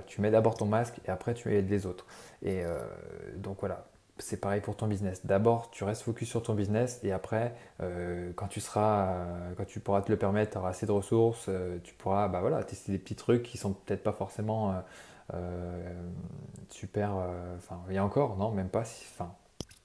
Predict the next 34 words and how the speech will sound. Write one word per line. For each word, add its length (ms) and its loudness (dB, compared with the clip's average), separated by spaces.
voilà. 180 -6
Pour 140 0
moi, 200 4
si 200 -8
c'est 160 -4
pas 80 -2
un 60 0
putain 300 -2
de 60 2
oui, 260 2
c'est 180 -2
non. 380 2
Et 320 2
voilà, 200 -2
je 80 -16
te 60 -6
conseille 280 0
vraiment 320 4
de, 340 6
d'essayer 400 6
ça, 340 4
de 100 4
voir 200 2
ce 60 -12
que 80 0
ça 160 6
donne 300 4
et 100 4
de, 720 4
d'essayer 340 0
de, 120 2
bah, 180 0
de, 100 -4
voilà, 180 -4